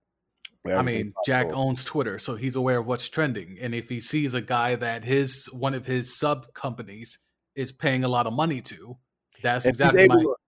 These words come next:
Speaker 1: because you know what? Another thing, another thing about Joe is that he's a spin doctor. You know what I'm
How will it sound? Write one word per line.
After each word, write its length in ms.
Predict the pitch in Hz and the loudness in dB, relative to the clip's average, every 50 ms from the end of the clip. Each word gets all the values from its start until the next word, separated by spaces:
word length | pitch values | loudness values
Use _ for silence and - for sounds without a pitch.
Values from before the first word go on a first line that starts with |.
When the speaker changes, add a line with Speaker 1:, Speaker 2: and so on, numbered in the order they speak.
| _ _ _ _ _ _ _ _ _ _ _ _ 139 | _ _ _ _ _ _ _ _ _ _ _ _ -2
Speaker 1:
because 300 | 123 143 143 165 151 135 147 | -2 2 4 4 4 4 4
you 60 | 180 | 2
know 180 | 185 190 180 165 | 4 4 4 4
what? 260 | 156 160 165 151 - | 4 2 2 2 2
Another 240 | 139 143 156 151 151 | 0 -2 -2 -2 -4
thing, 240 | 135 - 151 139 | -6 -8 -8 -6
another 300 | 123 127 139 135 139 135 | -4 -4 -4 -2 -2 -2
thing 400 | 131 - - - - 131 127 123 | -2 -4 -10 -10 -8 -6 -4 -4
about 340 | 123 113 107 110 113 113 107 | -4 0 2 4 4 2 2
Joe 220 | 101 113 117 117 110 | 0 -2 -2 -2 -2
is 80 | 104 | -2
that 100 | - - | -4 -6
he's 180 | 113 123 127 120 | -4 -4 -4 -4
a 60 | 113 | -4
spin 360 | 104 - - - 123 117 110 | -6 -8 -8 -8 -8 -8 -6
doctor. 340 | 95 - 58 - _ _ - 58 _ _ _ _ _ _ _ _ _ _ _ _ _ _ _ _ _ - 131 120 113 | -6 -8 -8 -10 _ _ -20 -20 _ _ _ _ _ _ _ _ _ _ _ _ _ _ _ _ _ -20 -20 -20 -16
You 100 | 123 - | -12 -10
know 100 | 104 107 107 | -8 -8 -6
what 80 | 107 107 | -8 -8
I'm 100 | 107 | -10